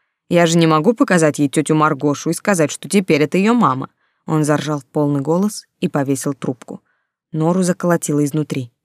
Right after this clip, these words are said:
и она просто вцепилась в руль, чтобы руки не трясло, и припарковала машину. Она прекрасно понимала, что если откажется сейчас, то Тарас оставит её и без дочери. Ему всё равно на чувства ребёнка, но это его козырная карта,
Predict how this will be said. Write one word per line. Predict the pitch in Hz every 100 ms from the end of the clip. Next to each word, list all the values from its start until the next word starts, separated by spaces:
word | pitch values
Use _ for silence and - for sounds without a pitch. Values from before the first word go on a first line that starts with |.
| -
и |
она | 160 151
просто | - 160 -
вцепилась | - 185 - 147 143 -
в | -
руль, | 165 190 - _
чтобы | - - 160
руки | 156 156 165
не | 156
трясло, | 151 156 151 151 151 _ -
и | 175
припарковала | - 165 - 160 151 151
машину. | 151 - 143 131 _ _ _ _
Она | 185 180
прекрасно | 190 - 208 220
понимала, | 185 202 202 175 139
что | 127 -
если | 147 143 156
откажется | 151 - 170 160 180 226
сейчас, | - 226 240 226 - _ _ _ _
то | - 202
Тарас | 202 196 226 - -
оставит | 190 - 170 165 -
её | 147 147
и | -
без | 143 151
дочери. | 131 143 - - - _ _ _
Ему | 175 170 165
всё | 160 -
равно | 175 175 165 147
на | 139
чувства | 160 147 151
ребёнка, | 147 147 139 - - _ _
но | 202 208
это | 196
его | 190 185
козырная | 180 165 160 165 160
карта, | 165 165 -